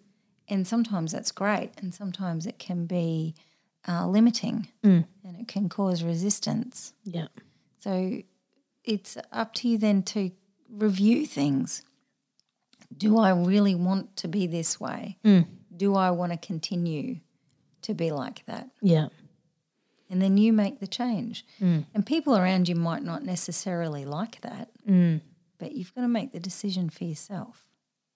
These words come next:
Speaker 2: Yeah, and, you know, <sighs> once you can, um, <laughs> break free of that influence from family, um, it, it can change you.
Speaker 1: Yeah, it's not letting your family go.
Speaker 2: No.
Speaker 1: It's not, you know,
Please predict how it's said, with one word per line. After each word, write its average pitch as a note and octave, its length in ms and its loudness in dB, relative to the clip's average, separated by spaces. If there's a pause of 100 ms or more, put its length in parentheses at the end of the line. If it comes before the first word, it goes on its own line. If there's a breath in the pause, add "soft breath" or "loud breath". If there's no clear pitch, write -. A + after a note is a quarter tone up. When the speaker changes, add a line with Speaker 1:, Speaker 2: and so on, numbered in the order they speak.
(580)
Speaker 2:
Yeah, G3+ 300 8 (160)
and, G#3+ 320 10 (500 soft breath)
you A3 120 10
know, F3+ 340 10 (640)
<sighs> - 280 0
once A3 320 8
you G3+ 120 6
can, F3+ 400 6
um, E3+ 320 6 (160)
<laughs> - 140 -20
break A3 340 2
free G#3 260 8
of F#3 140 6
that E3+ 180 6
influence F3+ 640 2 (100)
from F3 300 6
family, F3+ 600 4 (520 loud breath)
um, F3 400 8
it, F#3+ 220 6 (320)
it B3+ 220 6
can A3+ 220 10
change A3+ 320 8
you. G#3 280 6 (920 soft breath)
Speaker 1:
Yeah, B3+ 320 2
it's - 280 -4
not F4 220 0
letting G3+ 300 6
your E3 80 4
family E3+ 380 0
go. D3+ 320 0
Speaker 2:
No. C#4 240 4
Speaker 1:
It's - 200 -2
not, G3 300 2 (540)
you F3+ 120 -6
know, D3 320 -2